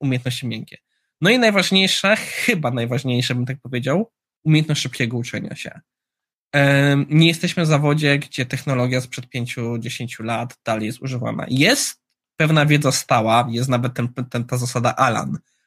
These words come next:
avoid learning anything new, czyli żeby bardziej uczyć się tych starych rzeczy, co są sprawdzone,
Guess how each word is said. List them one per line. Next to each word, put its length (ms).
avoid 440
learning 500
anything 420
new, 400
czyli 220
żeby 180
bardziej 320
uczyć 240
się 100
tych 120
starych 320
rzeczy, 260
co 100
są 120
sprawdzone, 680